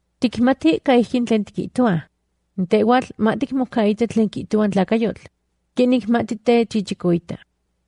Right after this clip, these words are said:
Uan tlamilaukan titemachtiani otsin Dios.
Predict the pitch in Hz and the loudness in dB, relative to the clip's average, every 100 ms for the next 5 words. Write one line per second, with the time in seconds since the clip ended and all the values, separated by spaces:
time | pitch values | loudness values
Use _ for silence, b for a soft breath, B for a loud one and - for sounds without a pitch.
0 | 196 202 190 190 196 214 240 262 240 226 | 0 2 2 4 4 4 2 -2 0 0
1 | 208 196 - 214 208 185 175 202 185 240 | 0 -2 -2 0 0 -2 -4 -2 0 0
2 | 226 - | 0 -6